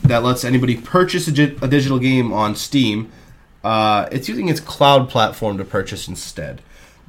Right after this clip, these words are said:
But that didn't sit well with the one pers-, one, uh, s-, specific game developer,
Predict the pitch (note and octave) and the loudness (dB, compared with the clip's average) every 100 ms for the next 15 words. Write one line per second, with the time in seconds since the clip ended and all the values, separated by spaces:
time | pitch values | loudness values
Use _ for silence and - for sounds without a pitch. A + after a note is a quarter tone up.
0 | - C3+ F3+ D#3+ A#3 B3+ G#3+ - B3 A#3+ | -10 4 4 6 2 2 0 4 4 6
1 | A#3+ A3 G#3 F3+ E3+ F#3+ G3+ F3 G3 F#3+ | 6 6 4 2 2 4 2 2 0 0
2 | - - D3 F#3+ G3 E3+ D#3+ D#3 D#3 - | -6 -4 2 4 6 6 6 4 -2 -10
3 | - - _ - - - A2 - F3 G2 | -14 -20 _ -12 -10 -4 -2 0 0 -2
4 | - - - - A#2 C#3 B2+ G#2 G2 F#2+ | -4 -8 -10 -4 4 4 4 0 0 0
5 | G#2+ A#2+ | 0 -2